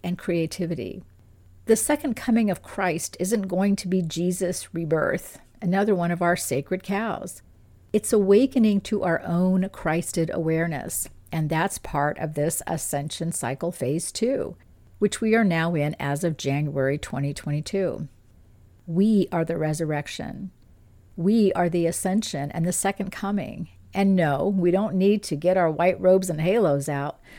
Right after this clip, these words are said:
but we do need to start thinking about doing some emotional and energetic housekeeping to make room for this new paradigm.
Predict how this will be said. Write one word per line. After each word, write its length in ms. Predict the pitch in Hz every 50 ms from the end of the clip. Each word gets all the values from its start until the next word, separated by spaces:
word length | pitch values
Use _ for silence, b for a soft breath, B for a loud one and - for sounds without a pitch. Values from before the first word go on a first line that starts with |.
| B B B -
but 100 | 220 208
we 100 | 208 196
do 120 | 208 226
need 160 | 247 294 311
to 80 | 320 294
start 280 | - - 254 214 196
thinking 460 | - - - 190 214 - - 196 175 165
about 340 | 147 151 156 143 - 151
doing 300 | 151 165 151 151 151 156
some 240 | - - - 165 160
emotional 640 | 156 156 160 165 190 226 - - - 269 240 233 220
and 100 | 160 -
energetic 460 | 175 170 180 170 175 170 160 165 -
housekeeping 960 | - - - 226 285 330 - - - - - 151 143 - 156 156 - - - - - _ -
to 120 | - 285
make 280 | 277 240 233 240 - 175
room 240 | 156 151 151 160
for 140 | - - 190
this 280 | 185 190 196 - - 165
new 200 | 143 135 135 139
paradigm. 680 | - - 196 175 175 175 160 156 139 131 135 - 151